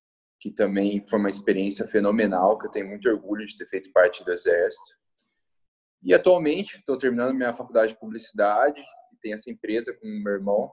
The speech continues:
que é uma coisa que a gente sempre foi muito apaixonado, né? É, aventuras e proporcionar essa experiência pra outras pessoas. Muitas vezes a gente precisa sair da zona de conforto,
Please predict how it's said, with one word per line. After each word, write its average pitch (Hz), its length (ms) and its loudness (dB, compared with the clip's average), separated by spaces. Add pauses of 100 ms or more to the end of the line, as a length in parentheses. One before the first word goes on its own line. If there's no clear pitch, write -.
que - 80 -12
é 98 40 -4
uma 98 160 -6
coisa 95 200 -4
que - 80 -6
a - 20 -4
gente 101 120 -10
sempre 107 200 -6
foi 107 100 -6
muito 104 160 -4
apaixonado, 107 840 0
né? 104 320 -4 (380)
É, 90 680 -2 (260)
aventuras 107 1000 -2 (460)
e 113 100 0
proporcionar 156 920 4 (180)
essa - 200 -6
experiência 110 680 -6
pra - 140 -4
outras 107 280 -6
pessoas. 113 840 -2 (960)
Muitas 139 380 4
vezes 139 180 4
a 151 60 4
gente 147 140 0
precisa - 180 2
sair 139 240 4
da 156 100 4
zona 147 240 0
de 143 100 -12
conforto, 139 640 -6